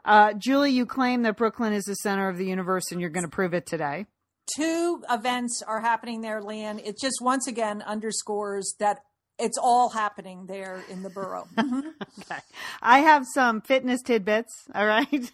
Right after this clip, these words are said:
Speaker 1: <laughs> Fitness tidbits for you if you're on a summer shape-up plan. A couple of things you might wanna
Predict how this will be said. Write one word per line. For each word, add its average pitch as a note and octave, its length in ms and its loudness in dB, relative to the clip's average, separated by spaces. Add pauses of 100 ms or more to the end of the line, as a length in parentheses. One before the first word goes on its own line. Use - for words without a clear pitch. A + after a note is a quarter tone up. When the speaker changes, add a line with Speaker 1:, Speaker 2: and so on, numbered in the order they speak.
(100)
Speaker 1:
<laughs> - 420 -14
Fitness B3+ 320 -2
tidbits A3 580 0
for A3+ 180 4
you A3+ 180 2
if A#3 180 -2
you're A3+ 160 6
on G#3+ 160 4
a A3 60 -8
summer A3+ 340 -4
shape-up G#3+ 500 -6
plan. G#3+ 460 -8
A - 40 -20
couple G#3+ 220 -8
of G3 100 -8
things G3+ 220 -8
you F#3+ 60 -14
might G3 180 -6
wanna F3+ 300 -4